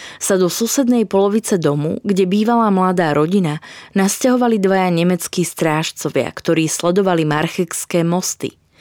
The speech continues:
Prístupové železničné cesty strážili až do februára tisíc deväťsto štyridsaťpäť. Násilné rozdelenie Československej republiky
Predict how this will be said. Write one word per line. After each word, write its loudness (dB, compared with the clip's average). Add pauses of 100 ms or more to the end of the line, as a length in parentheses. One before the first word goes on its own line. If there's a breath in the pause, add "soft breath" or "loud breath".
(300 loud breath)
Prístupové 0
železničné 0
cesty -2
strážili 0
až 0
do 0
februára 2
tisíc -2
deväťsto -2
štyridsaťpäť. -4 (480 loud breath)
Násilné 2
rozdelenie 2
Československej 0
republiky -2